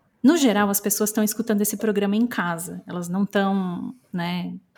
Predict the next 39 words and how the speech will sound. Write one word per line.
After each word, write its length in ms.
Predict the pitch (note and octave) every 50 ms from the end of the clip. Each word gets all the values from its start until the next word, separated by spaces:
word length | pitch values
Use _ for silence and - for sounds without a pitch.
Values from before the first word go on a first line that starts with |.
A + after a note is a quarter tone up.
| _ _ _ - -
assim, 280 | - F#3 - - F#3 -
muita 260 | F3+ F#3+ G3+ A3 G#3
gente 220 | G#3+ A3 G#3+ A#3
já 180 | A3 G#3+ G#3+ G#3+
voltou 320 | G#3+ A3 A3+ A3 A3+ A3
a 40 | G#3+
trabalhar, 520 | G#3+ A3 G#3 G#3 G#3+ A3 G#3 F3+ F3 F#3+ G3
já 120 | F#3 F3+
voltou 260 | F3 F3+ F#3+ F#3+ - G3
a 40 |
sair 220 | G3 - G#3+ G#3 G#3+
de 120 | G#3 A#3+
casa, 340 | A#3 - G#3 G3 G#3 G#3 A3
mas 100 | G#3+ A3
eu 100 | A#3 A#3+
espero 440 | B3+ B3 - - - A3+ A3+ A#3 A#3
que 80 | -
as 80 | B3 A#3+
pessoas 320 | - A#3+ A3+ - A#3 A3+
estejam 400 | A3+ A#3 A3+ - - G3+ G#3 A3
escutando 460 | A3+ A3 A3+ - A3+ - - G#3+ G#3+ G#3+
isso 180 | G#3 - -
com 240 | - - A#3+ A3+ G#3+
calma 480 | G#3 - - G3 F3+ F#3+ G3+ G3 F#3 F#3
em 100 | F#3+ G3
casa, 600 | G3 - - F3+ G3 A3+ A#3 G#3+ F3+ - F3 F3+ - - - - - - _
porque 180 | - B3+ B3 B3
daí 120 | A3+ B3+
elas 180 | B3+ C4 C4+ B3+
não 120 | C4+ C4+
precisam 340 | B3+ B3+ C#4+ C4+ C4+ C#4+ C#4
ouvir 240 | C4+ B3+ A3 G#3+ A3
de 120 | G3+ A3+
fone, 340 | A3+ - - E3+ E3 E3 E3+
elas 160 | F3 F#3 F#3+
podem 360 | - - G3 G3 F#3+ G3+ G3+
ouvir 220 | G3+ G3+ F#3+ A#3 B3+
num 160 | B3+ B3+ B3
dispositivo. 760 | A#3+ B3 - - A3 G#3+ A3+ A3 A3 - F3+ E3+ E3 F3+